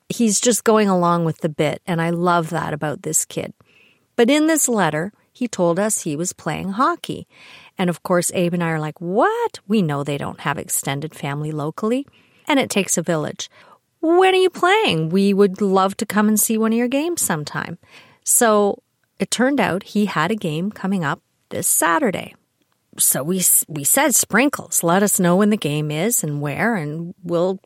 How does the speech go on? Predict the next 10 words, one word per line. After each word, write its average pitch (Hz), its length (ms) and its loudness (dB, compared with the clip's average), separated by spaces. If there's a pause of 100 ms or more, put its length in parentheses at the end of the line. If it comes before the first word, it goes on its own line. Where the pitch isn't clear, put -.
go." 226 320 4
We 156 420 -6 (160)
had 190 220 -4
time 285 340 -4
on 151 160 -4
Saturday. 147 640 -6 (600)
But 147 300 -2
Sprinkles 165 920 -2 (100)
and 147 220 -2
Mary 143 600 -6